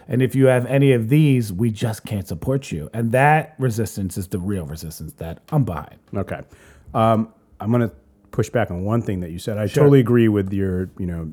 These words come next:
Speaker 2: um, splitting of these resistances. I think you're exactly
Speaker 1: Mm.
Speaker 2: right. But, um, again, the notion that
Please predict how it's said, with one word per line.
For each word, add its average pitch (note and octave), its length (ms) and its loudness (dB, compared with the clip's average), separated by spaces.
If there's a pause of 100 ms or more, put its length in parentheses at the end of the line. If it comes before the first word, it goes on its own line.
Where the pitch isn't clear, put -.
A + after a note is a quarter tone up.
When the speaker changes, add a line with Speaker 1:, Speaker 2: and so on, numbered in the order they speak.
(200)
Speaker 2:
um, E2 320 -12 (680)
splitting A2 400 2
of F2+ 120 -6
these E2+ 220 -8
resistances. E2+ 560 -12
I E2 80 -12
think F2 160 -10
you're E2 80 -12
exactly F2+ 400 -8
Speaker 1:
Mm. F2 60 -4
Speaker 2:
right. E2+ 240 -8 (440)
But, G#2 320 0
um, F#2 400 -4 (1300)
again, B2+ 340 4
the G#2+ 80 4
notion A2+ 600 2
that G2 320 0